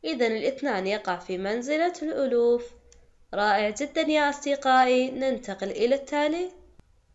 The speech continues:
ثانيًا يا أصدقاء، عند جمع عددين وثلاثة أعداد بطريقة إعادة التجميع.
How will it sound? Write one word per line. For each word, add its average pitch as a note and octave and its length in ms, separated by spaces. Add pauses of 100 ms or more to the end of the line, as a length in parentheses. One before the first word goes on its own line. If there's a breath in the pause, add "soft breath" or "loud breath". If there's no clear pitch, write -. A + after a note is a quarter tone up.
(320)
ثانيًا B3+ 360
يا C4 260
أصدقاء، D#4 500 (320 loud breath)
عند G#3 220
جمع A3 320
عددين A3 520
وثلاثة C4 580
أعداد C#4 520
بطريقة G3 720
إعادة B3 400
التجميع. D4+ 640